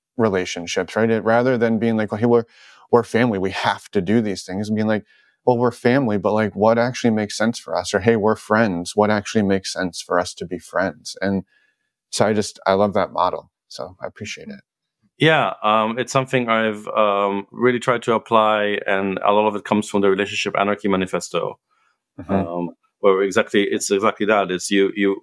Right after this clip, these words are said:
Speaker 2: you essentially look at every connection you have and you decide what kind of relationship values, dynamics, um,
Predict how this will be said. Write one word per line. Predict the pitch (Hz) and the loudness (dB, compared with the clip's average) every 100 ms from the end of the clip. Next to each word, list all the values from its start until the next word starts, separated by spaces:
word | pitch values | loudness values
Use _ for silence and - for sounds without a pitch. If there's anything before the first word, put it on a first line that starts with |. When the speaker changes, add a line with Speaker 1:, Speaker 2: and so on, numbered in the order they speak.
| _ | _
Speaker 2:
you | 101 | -4
essentially | 98 123 120 117 110 101 | -2 -2 -2 0 2 2
look | 120 | 0
at | 117 | 0
every | 113 104 113 104 | 0 2 0 0
connection | - 107 - 104 | 0 -2 0 0
you | 110 | 0
have | 120 117 107 92 | 2 2 0 -2
and | 95 98 | -2 2
you | 95 | 0
decide | 92 95 107 101 95 | 0 0 0 2 0
what | 92 101 - | 2 0 2
kind | 107 | -2
of | 101 | 0
relationship | 98 - 104 - _ _ | 0 0 -6 -6 _ _
values, | 98 98 95 98 90 | 0 2 2 0 0
dynamics, | 87 101 95 98 185 - - - _ _ _ _ _ - | 0 0 0 0 -2 -6 -10 -12 _ _ _ _ _ -2
um, | 90 87 85 82 85 | 0 0 0 -2 -4